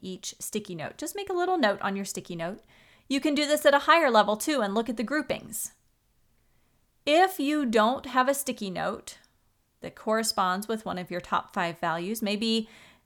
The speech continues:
your sticky notes all seem to correspond to four of the five values, that's okay. And it might be okay. But I would encourage you to sit in the silence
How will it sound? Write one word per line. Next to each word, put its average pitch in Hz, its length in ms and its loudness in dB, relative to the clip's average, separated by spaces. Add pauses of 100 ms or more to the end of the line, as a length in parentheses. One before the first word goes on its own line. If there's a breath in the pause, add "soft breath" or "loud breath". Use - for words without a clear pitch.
your 220 180 2
sticky 220 320 -2
notes 208 260 0
all 233 220 6
seem 240 240 2
to 226 60 4
correspond 220 720 2
to 220 100 -6
four 262 540 6
of 196 140 0
the 185 100 -6
five 180 320 0
values, 180 420 -2
that's 285 220 2
okay. 262 540 0 (840)
And 254 120 4
it 254 80 4
might 247 260 2
be 294 240 -2
okay. - 580 -6 (380 soft breath)
But 262 100 2
I 262 100 10
would 254 140 6
encourage 349 580 0
you 254 180 -2
to 254 140 -6
sit - 380 -2
in 311 140 -2
the 302 80 -4
silence 196 600 0